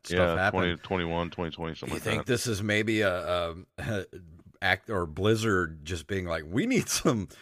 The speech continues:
Speaker 1: we need some good P R here."
Speaker 2: Yeah.
Speaker 1: And if
Speaker 2: I
Speaker 1: we
Speaker 2: think, like, he's, he's done, uh, he's done interviews with Scott before, Johnson,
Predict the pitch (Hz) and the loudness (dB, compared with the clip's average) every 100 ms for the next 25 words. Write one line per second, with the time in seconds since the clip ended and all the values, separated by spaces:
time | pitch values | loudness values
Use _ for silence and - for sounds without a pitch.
0 | - _ 160 202 226 160 - 117 78 76 | -20 _ -4 0 0 0 0 -2 -2 0
1 | 101 85 - 101 92 78 85 78 82 73 | 0 0 -2 0 2 2 2 0 -2 -4
2 | - - _ _ _ _ _ 92 90 92 | -6 -14 _ _ _ _ _ 2 4 4
3 | 87 87 85 80 196 139 247 208 - - | 2 -2 -6 2 2 4 8 8 8 2
4 | - - - - 269 165 - - 220 175 | -12 -14 -6 -4 -4 -4 -8 -6 -6 4
5 | 143 131 123 101 104 101 135 - 139 113 | 10 10 10 8 8 8 4 4 4 4
6 | 110 101 98 92 - - 101 92 - 87 | 2 2 -2 -4 -6 4 8 8 4 -8
7 | - 85 82 76 92 90 85 90 80 | -4 -2 -2 0 2 2 0 -6 -10